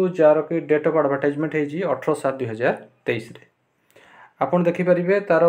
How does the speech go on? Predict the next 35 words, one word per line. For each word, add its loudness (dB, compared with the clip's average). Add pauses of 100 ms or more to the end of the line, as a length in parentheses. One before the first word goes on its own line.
ଏଇସବୁ -2
ଅଛି। -8
ଫାଷ୍ଟ -2
ହେଉଛି 0
ଆପଣଙ୍କର -2
ସିରିଏଲ୍ 2
ନମ୍ବର, 2 (720)
ଏ, -4
ତାପରେ 4
ଅଛି -6
କ୍ୟାଟେଗୋରୀ 2
ଅଫ୍ 0
ଦ 0
ପୋଷ୍ଟ, 0 (640)
ନମ୍ବର 2
ଅଫ୍ 0
ପୋଷ୍ଟ 2 (180)
ଏବଂ 0 (260)
ଦରମା। -2 (760)
ଦେଖନ୍ତୁ, 2
ଫାଷ୍ଟ -2
ଅଛି -2
ଆପଣଙ୍କର 0 (540)
ଲାବୋରେଟୋରୀ 2
ଟେକ୍ନିସିଆନ୍ -4
ପାଇଁ -6
ଅଛି -6
ଗୋଟେ 0
ପୋଷ୍ଟ, -4 (480)
ଆଉ -2
ଯାହାର 6
କି -2
ଦରମା 2
ରହିବ -2 (520)
ଅଠର 0